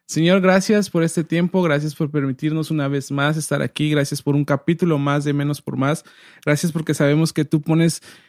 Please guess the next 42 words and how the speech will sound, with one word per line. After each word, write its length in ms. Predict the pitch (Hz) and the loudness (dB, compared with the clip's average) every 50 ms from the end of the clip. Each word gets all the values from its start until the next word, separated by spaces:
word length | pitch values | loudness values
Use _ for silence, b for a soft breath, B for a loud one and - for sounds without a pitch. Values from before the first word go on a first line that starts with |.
| b b b b b b b b b b - | b b b b b b b b b b 0
el 180 | 151 165 165 | 2 4 4
deseo 460 | 160 170 156 - 190 190 208 220 220 | 4 4 2 4 4 6 6 6 6
y 40 | 214 202 | 6 6
la 160 | 196 170 175 | 4 4 4
pasión 280 | 175 156 - 190 190 | 0 0 2 2 2
en 80 | 196 190 | 4 4
nuestros 260 | 185 175 - 170 156 | 2 2 0 -2 -2
corazones 560 | - 170 156 156 151 147 170 170 175 185 175 | 0 2 2 2 2 2 2 2 2 2 2
por 160 | - 170 151 147 | 0 0 0 2
hacerlo, 440 | 143 143 - 170 175 180 190 180 | 0 0 0 0 2 2 2 0
Señor. 320 | - 190 180 175 180 185 170 | 0 0 -2 0 -2 -2 -2
Te 100 | - 165 | -4 -4
pedimos 460 | - - 156 160 165 170 170 156 - | -2 0 0 0 0 0 -2 -4 -4
que 420 | - 165 160 156 139 131 95 101 - _ - | -4 0 0 0 0 0 -4 -10 -18 _ -6
este 220 | 147 143 - 175 | -4 -2 -2 0
capítulo 540 | - 165 151 - 175 170 170 180 175 175 170 | 0 0 0 2 0 0 2 0 0 0 0
sea 200 | - - 160 160 | 0 2 2 4
de 120 | 170 175 | 4 4
bendición, 720 | 165 160 156 143 143 - - - 160 170 185 196 190 - _ _ _ _ _ | 4 4 2 2 0 -2 0 0 0 2 0 -2 -4 -6 _ _ _ _ _
que 100 | - 151 | -2 0
una 160 | 156 160 160 | 2 2 4
vez 220 | 156 160 160 156 170 | 4 2 2 2 2
más 280 | 160 165 190 202 190 | 2 4 4 4 2
tú 120 | - 190 170 | 2 2 2
hables 200 | 156 160 160 - | 2 2 0 -2
a 60 | 151 | -2
nuestras 360 | 143 139 131 - - 139 135 | -2 -2 -4 -4 -8 -6 -2
vidas, 280 | 143 151 156 165 160 - | 0 0 0 0 -2 -2
que 80 | - | -2
una 160 | 147 143 143 143 | -2 -2 0 0
vez 160 | 143 139 135 | -2 0 0
más 300 | 139 143 151 165 165 - | 0 2 2 2 0 0
tú 100 | - 165 | 0 0
ministres 460 | 160 156 151 156 156 147 - 160 151 | 2 2 2 2 0 0 -2 -4 -2
nuestros 280 | 151 143 139 147 143 - | -2 -4 -4 -6 -12 -8
corazones. 640 | - 147 135 135 131 - 147 151 165 170 156 - | -6 -4 -4 -4 -4 -4 -4 -2 -2 -4 -4 -4
Amado 300 | 135 143 143 143 147 147 | -4 -4 -2 -2 -2 -2
Espíritu 420 | 139 - - 151 143 143 143 - | -4 -4 -2 -2 -2 -2 -4 -8
Santo, 340 | 143 - - 151 147 156 156 | -12 -6 -6 -4 -4 -4 -6
te 120 | - - 143 | -6 -4 -4
lo 140 | 139 131 | -4 -4
pedimos, 500 | - 147 135 139 143 151 151 156 147 B | -4 -4 -2 -2 0 0 -2 -4 -6 B